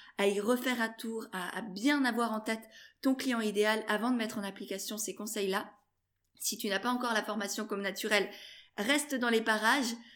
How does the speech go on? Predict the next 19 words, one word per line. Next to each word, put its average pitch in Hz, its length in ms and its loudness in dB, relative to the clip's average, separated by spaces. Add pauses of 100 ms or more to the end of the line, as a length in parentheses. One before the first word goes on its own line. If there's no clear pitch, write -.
(240)
En 240 140 4
attendant, 247 640 4
je 214 120 0
te 208 120 -2
conseille 220 580 -4
de 196 120 -2
télécharger 220 760 -2 (260)
mon 208 200 0
guide 226 440 2
gratuit 247 680 -2 (220)
pour 220 200 -4
faire 240 280 2 (120)
une 196 160 -4
première 277 420 2
ébauche 240 580 -2
de 220 280 0
ce - 160 -8
client 226 260 -4
idéal-là. 196 560 2